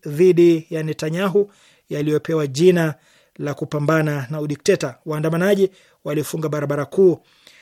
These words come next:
zinazoelekea uwanja wa ndege wa Ben Gurion kujaribu kumzuia Netanyahu asiende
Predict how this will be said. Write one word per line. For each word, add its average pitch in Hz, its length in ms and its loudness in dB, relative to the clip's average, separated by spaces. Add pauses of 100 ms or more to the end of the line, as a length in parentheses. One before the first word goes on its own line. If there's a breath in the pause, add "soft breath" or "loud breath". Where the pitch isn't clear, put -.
(380 soft breath)
zinazoelekea 147 760 -2
uwanja 151 320 -2
wa 147 80 -2
ndege 160 580 2 (100)
wa 151 120 -2
Ben 143 220 -4
Gurion 147 400 -2 (300)
kujaribu 147 420 -2
kumzuia 143 360 -4
Netanyahu 170 680 -2 (1160)
asiende 131 640 -4